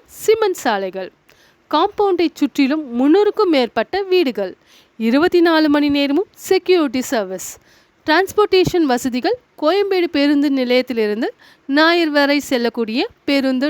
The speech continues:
நூத்தி பதினாலு ஜி, மின்ட் பேருந்து நிலையத்திலிருந்து அருமந்தை வரை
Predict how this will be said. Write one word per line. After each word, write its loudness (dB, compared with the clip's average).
நூத்தி 0
பதினாலு -2
ஜி, -4
மின்ட் 2
பேருந்து 0
நிலையத்திலிருந்து -2
அருமந்தை 0
வரை 2